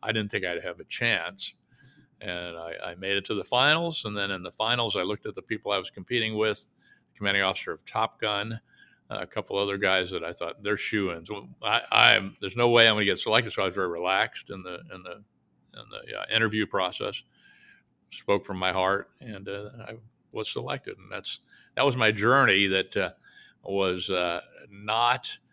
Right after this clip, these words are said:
full of rose petals, but full of rose thorns. But, you know, you, you overcome. I mean, you're gonna have, you're gonna have obstacles, everything you try to do, and you just have to persevere. And, and here's,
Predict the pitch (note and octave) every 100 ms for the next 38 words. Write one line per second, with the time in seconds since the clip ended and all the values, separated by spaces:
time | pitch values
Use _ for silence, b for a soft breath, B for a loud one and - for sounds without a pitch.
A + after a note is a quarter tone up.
0 | _ _ A#2 G#2+ G2+ G#2 G#2 G2+ - C3
1 | B2 F#2+ F#2+ F2+ - F2+ - G#2+ G2 G2
2 | G2 F#2+ - B2+ C3 G2+ G2+ A2+ G#2+ A2
3 | G#2 B2 B2 B2+ G#2+ G#2 - G#2 A#2 G#2+
4 | A2 A2 C#2+ F2 - G2+ G2 G2 A#2 A2
5 | F#2+ _ _ A2 A2+ G2+ G2 A2 - -
6 | F2+ F2+ G2 G#2 G#2 A2 G#2+ - G#2 G2+
7 | G2 - G2 F#2 F2 G#2+ C3 F2 F2 F2+
8 | G2 - G2 F#2+ _ - G2 - F#2 G2
9 | G2+ G#2+ B2 C3+ B B B B B A#2
10 | A#2 A#2 - A#2 A#2+ A2 _ _ - A3+
11 | B2 C#3+ B2